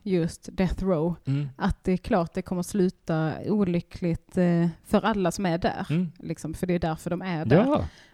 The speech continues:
Speaker 1: Och
Speaker 2: Det känns så falskt att bara klistra på en livs-,
Speaker 1: Ja.
Speaker 2: omvälvande, så här, "Åh, vad härligt."
Speaker 1: Visst.
Speaker 2: Typ. Eh, den
Speaker 1: Dot,
Speaker 2: stämningen
Speaker 1: dot,
Speaker 2: går
Speaker 1: dot,
Speaker 2: ju inte.
Speaker 1: dot,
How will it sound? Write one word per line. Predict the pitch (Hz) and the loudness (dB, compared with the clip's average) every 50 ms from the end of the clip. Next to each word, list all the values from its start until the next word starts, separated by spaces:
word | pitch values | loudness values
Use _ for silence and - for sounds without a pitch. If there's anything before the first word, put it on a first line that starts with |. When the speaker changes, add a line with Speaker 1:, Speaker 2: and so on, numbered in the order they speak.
| _ _ _ - 185 | _ _ _ 2 4
Speaker 1:
Och | 190 185 180 180 175 175 180 170 | 6 6 8 8 8 6 6 6
Speaker 2:
Det | 139 139 | 6 6
känns | 165 185 151 | 6 4 4
så | 165 143 | 4 2
falskt | - - - - 185 240 269 190 - - - - - | 0 2 -2 0 0 0 -2 -6 -8 -8 -12 -2 0
att | 127 123 | 0 4
bara | 131 131 113 | 6 4 4
klistra | - - 131 110 - - 123 113 | 4 2 -2 -2 -2 0 -4 -4
på | - - 113 107 101 | 2 4 4 6 6
en | 104 101 104 104 98 92 - - - - - - - - _ _ | 4 4 2 0 0 -2 -6 -10 -20 -20 -20 -20 -20 -20 _ _
livs-, | - 107 104 120 - - - - - - - - - - - - - - _ _ - - | -6 0 0 0 0 0 -4 -12 -10 -10 -10 -10 -12 -14 -18 -20 -20 -20 _ _ -6 0
Speaker 1:
Ja. | 214 214 214 214 - 113 | 2 2 4 6 4 4
Speaker 2:
omvälvande, | 113 113 104 117 120 107 107 101 95 107 110 107 113 | 4 4 6 8 8 8 6 4 2 2 2 2 0
så | - 110 - | 0 0 0
här, | - 117 | 2 4
"Åh, | 120 120 113 104 95 | 4 6 6 4 4
vad | 92 98 92 | 4 2 2
härligt." | 95 98 98 90 85 87 92 - - - - 262 | 4 2 2 0 -2 -4 -4 -6 -6 -4 -2 4
Speaker 1:
Visst. | 233 247 262 - 104 107 | 6 6 6 6 4 0
Speaker 2:
Typ. | - 123 143 - | -2 -2 2 4
Eh, | 131 135 - | 4 4 4
den | - - | 6 8
Speaker 1:
Dot, | - - 185 175 | 10 10 10 8
Speaker 2:
stämningen | - - 165 110 110 123 107 110 | 6 6 6 8 8 6 4 4
Speaker 1:
dot, | - 113 107 | 4 4 4
Speaker 2:
går | 101 101 107 | 6 6 8
Speaker 1:
dot, | 113 | 10
Speaker 2:
ju | 131 165 | 10 10
inte. | 180 175 - - 196 - | 10 8 6 4 4 4
Speaker 1:
dot, | 208 208 | 4 -2